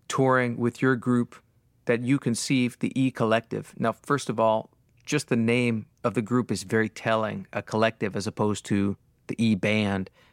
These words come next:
Um, can you describe how the ensemble came about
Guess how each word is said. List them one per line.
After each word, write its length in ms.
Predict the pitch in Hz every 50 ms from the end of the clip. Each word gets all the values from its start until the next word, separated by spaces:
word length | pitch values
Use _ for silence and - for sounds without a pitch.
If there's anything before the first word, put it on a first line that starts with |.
| _ - -
Um, 400 | 110 107 101 98 98 98 92 - _ _ _ _ _ _ _ _ _ _
can 160 | - - 143 160
you 80 | 175
describe 600 | - 165 - - - 143 139 143 147 147 139 - _ -
how 440 | - - 113 123 135 135 135 131 -
the 180 | 120 120 113 110
ensemble 420 | 110 107 - - 123 117 113 113
came 220 | - - 117 110 104
about 380 | 98 95 107 104 110 113 110